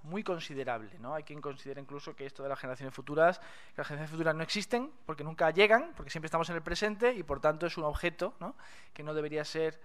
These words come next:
eh, introducido en las consideraciones éticas. Otros dicen, bueno, no sabemos las generaciones futuras cómo van a vivir ni qué valores van a tener, por tanto,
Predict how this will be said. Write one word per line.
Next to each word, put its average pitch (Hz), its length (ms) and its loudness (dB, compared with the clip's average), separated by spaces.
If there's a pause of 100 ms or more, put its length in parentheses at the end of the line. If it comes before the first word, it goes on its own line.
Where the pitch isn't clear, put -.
(280)
eh, 143 180 0
introducido 151 560 2
en 170 60 2
las 156 100 2
consideraciones 143 880 -2
éticas. 120 480 -6
Otros 143 220 -4
dicen, 170 300 -4
bueno, 165 180 2
no 156 100 0
sabemos 165 560 4
las 147 100 -4
generaciones 143 340 -8
futuras 160 440 0 (280)
cómo 190 220 6
van 156 200 8
a - 20 2
vivir 214 420 0
ni 160 160 -10
qué 170 80 -2
valores 156 300 6
van 143 100 0
a 135 80 -2
tener, 202 240 6
por 143 140 2
tanto, 175 440 6